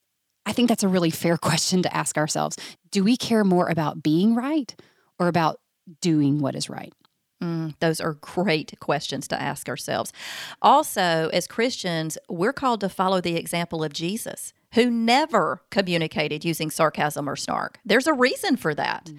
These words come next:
Speaker 2: Another example of a sinful response to righteous anger as it pertains to parenting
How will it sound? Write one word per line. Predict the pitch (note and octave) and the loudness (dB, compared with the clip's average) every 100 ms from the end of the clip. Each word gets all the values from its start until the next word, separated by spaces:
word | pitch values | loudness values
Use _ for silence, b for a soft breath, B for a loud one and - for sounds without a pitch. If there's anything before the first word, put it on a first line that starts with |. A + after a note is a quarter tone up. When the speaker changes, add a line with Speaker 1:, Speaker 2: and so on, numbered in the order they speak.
| D3 B B B - | -16 B B B 0
Speaker 2:
Another | G#3 G#3+ G#3+ A#3+ D4 - | 2 2 4 4 4 2
example | G3 G3 F#3 F3+ F3 | 0 0 0 0 0
of | E3 | 0
a | |
sinful | D#3+ F3+ F3 E3+ D#3 | -2 -2 -4 -4 -6
response | D#3+ - F3+ E3+ - | -6 -2 0 0 -2
to | F3 | -4
righteous | D#3 E3 F3+ E3 - | -2 -2 -2 -6 -4
anger | D#3+ G3 G#3+ E3 D#3 D#3+ | -2 -2 -2 0 0 2
as | E3+ | 2
it | F3+ | 2
pertains | F3+ E3 F3 E3 | -2 -2 -2 -4
to | E3 | -6
parenting | - E3 G#4+ D4 D#3 D#3 C4 | -2 0 0 -2 -2 -4 -4